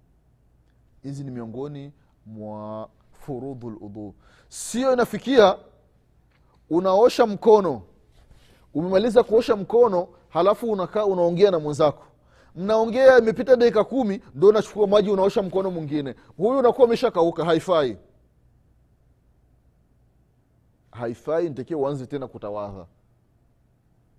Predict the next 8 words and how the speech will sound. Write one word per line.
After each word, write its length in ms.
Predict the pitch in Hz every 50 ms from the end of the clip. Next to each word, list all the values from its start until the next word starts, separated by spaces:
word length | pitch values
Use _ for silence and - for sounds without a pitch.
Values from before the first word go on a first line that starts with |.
| _ _ _ _ _ _ _ _ _ _ _ _ _ _ _ _ _ _ _ _ _ -
Labda 280 | 120 165 214 240 262
ikiwa 280 | 240 220 - 247 269 254
maji 260 | 240 254 254 240 269
ni 60 | 247
madogo, 640 | 240 226 226 202 247 262 403 285 226 269 359 - - - - -
hapo 260 | 117 127 - - 185 170
hamna 160 | 165 170 165
matatizo. 560 | 160 147 - 143 120 - 147 135 120 120 107